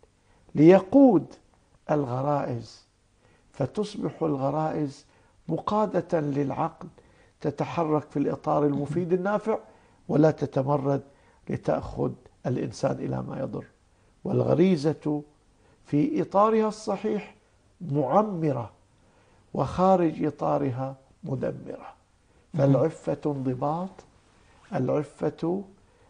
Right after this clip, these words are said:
Speaker 1: أن يسير العقل ليأخذ الشهوة إلى موردها وموضعها النافع فقط،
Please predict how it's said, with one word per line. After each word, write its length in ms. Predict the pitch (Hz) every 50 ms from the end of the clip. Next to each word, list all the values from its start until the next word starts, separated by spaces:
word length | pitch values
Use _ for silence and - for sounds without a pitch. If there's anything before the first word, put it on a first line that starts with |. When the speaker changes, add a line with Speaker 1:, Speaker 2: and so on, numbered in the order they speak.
| _ - -
Speaker 1:
أن 300 | 147 131 123 123 123 131
يسير 760 | 139 135 135 - - - 175 185 180 170 160 151 143 127 139 139
العقل 760 | 135 135 135 - 156 185 185 - - - 190 196 208 220 220 220 - - - - _ _ - - - - _ _ _ _ _ -
ليأخذ 640 | - 139 151 170 190 - - - - - 156 151 139
الشهوة 640 | 147 135 - - - 175 170 170 175 196 190 190 -
إلى 460 | 202 175 - 156 156 151 151 151 151 143
موردها 840 | 127 135 143 139 143 139 143 170 190 170 165 180 147 156 165 175 - -
وموضعها 580 | 156 143 139 143 139 127 - 160 143 127 139 165
النافع 500 | 156 139 147 156 151 139 - - - - - - - _ _ _ _ _ _ _ _ _
فقط، 480 | - - 185 165 143 147 139 123 -